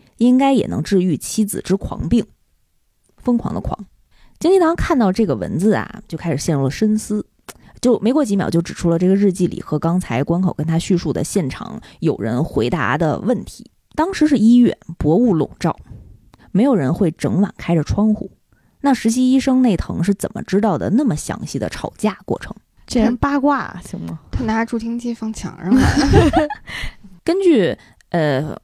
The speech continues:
Speaker 1: 跑回来的侦探和关口的这个调查反馈，
Speaker 2: 嗯。
Speaker 1: 京吉堂推测应该是内藤当时在房里。嗯，我应该在房间内，不应该在 <laughs> 房间外。而且呢，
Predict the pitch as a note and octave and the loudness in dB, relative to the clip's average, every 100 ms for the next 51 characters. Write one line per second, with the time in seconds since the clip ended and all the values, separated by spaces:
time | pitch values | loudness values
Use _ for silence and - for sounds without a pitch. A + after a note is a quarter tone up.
0 | - - - E3+ A3 C#4+ B3+ D#4+ F4 G4 | -2 0 0 2 2 2 2 2 2 2
1 | - G3 - F3+ - D#3+ - A3+ B3 - | 0 -4 -10 -12 -6 -6 0 2 2 -2
2 | A2 A#2 - - - - D3+ - F3+ - | -4 -4 -6 -12 -20 -4 -2 0 -2 -2
3 | - E3 - - G3 - _ _ - - | -6 -6 -6 -4 -4 -4 _ _ -20 -20
4 | - A#3+ A#3+ G3+ F3+ - A#3 A3 - - | 0 4 4 2 0 0 0 0 -4 -4
5 | - A#3 B3+ B3 A#3 D3 F3 F#3 - C3+ | 2 4 4 2 2 0 2 0 -2 -8
6 | C#3+ F#3+ G3+ - D3+ E3+ D3+ - A#2+ - | -4 0 0 0 -4 -2 -4 -6 -10 -8
7 | D3 - _ _ _ _ _ _ - C#3 | -10 -10 _ _ _ _ _ _ -18 -16
8 | G#3 E3 D#3+ E3+ G3 F#3 E3 E3 E3 F#3 | -8 -2 0 2 2 2 0 0 0 2
9 | F#3+ D#3 D#3 D#3+ E3 D#3+ E3 D#3 E3 - | 4 2 2 0 0 -2 0 0 0 0
10 | - F#3 - E3 F#3 F#3+ - - - _ | 0 0 2 2 2 0 -2 -10 -20 _
11 | - C4 D4 - D3 B2+ | -4 -2 0 -2 -2 -2